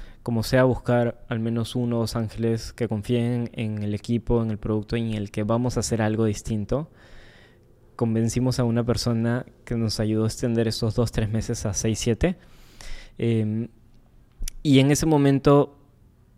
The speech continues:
ya con esa tranquilidad, fue como, "Ok, a nivel de producto, ¿qué vamos a hacer? De todas maneras hay que prepararnos para lo peor.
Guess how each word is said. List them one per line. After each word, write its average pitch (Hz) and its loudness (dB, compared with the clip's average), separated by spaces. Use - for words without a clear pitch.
ya 123 6
con 127 4
esa 127 2
tranquilidad, 113 2
fue 117 0
como, 107 -2
"Ok, 104 -4
a 113 -4
nivel 113 2
de 127 0
producto, 104 -4
¿qué 113 -2
vamos 104 -4
a 101 -10
hacer? 101 -8
De 117 0
todas 131 2
maneras 117 0
hay 107 -4
que 113 -4
prepararnos 107 -4
para - -2
lo 101 -6
peor. 101 -6